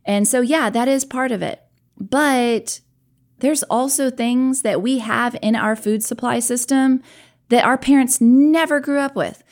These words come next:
There are things that in our baby's formula that our parents never had, that I never had. I was formula fed. I was way too fat of a baby. I, my mom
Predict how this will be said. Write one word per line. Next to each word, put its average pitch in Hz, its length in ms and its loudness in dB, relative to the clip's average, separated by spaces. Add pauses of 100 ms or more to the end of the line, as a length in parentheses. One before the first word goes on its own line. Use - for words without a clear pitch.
(320)
There 240 160 2
are 247 80 -2
things 262 400 0
that 240 200 -4
in 240 140 -2
our 254 120 -2
baby's 254 580 -2
formula 220 640 -2 (120)
that 226 120 -4
our 247 120 -4
parents 269 600 -4
never 240 200 -2
had, 247 200 -4
that 202 220 -2
I 254 280 0
never 190 240 0
had. - 380 -6
I 226 180 0
was 233 160 0
formula 214 440 0
fed. 156 340 -4 (380)
I - 40 -12
was 165 140 -4
way 165 180 0
too 156 160 -8
fat 156 340 -8
of 160 80 -8
a 151 60 -6
baby. 175 520 -2
I, 151 260 -10
my 160 160 -10
mom 156 360 -6